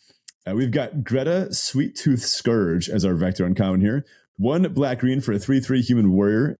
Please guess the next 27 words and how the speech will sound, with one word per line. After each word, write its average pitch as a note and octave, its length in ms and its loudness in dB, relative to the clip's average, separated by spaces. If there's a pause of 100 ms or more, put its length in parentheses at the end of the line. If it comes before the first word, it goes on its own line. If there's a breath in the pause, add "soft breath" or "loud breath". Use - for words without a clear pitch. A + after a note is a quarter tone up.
at G2 120 -2
uncommon. F2+ 400 0
It's A#2+ 120 -4
a - 60 -2
legend. F2+ 260 -2 (360 loud breath)
When C3 100 0
it C3 80 -4
E F3 100 0
T F3+ 140 2
Bs, E3 240 2
you D3 60 2
make C#3 140 0
a C3+ 40 -2
food. B2+ 300 -2 (640)
We A2 80 0
know A2 80 2
what G#2 100 2
that G2+ 160 0
is. A#2+ 240 -2
It's G#2+ 200 -4
an G#2 80 -2
artifact. B2+ 600 -4
It - 80 -4
has G2+ 220 -2
two. D#3+ 260 0
It A#2 100 0
says, G2 340 0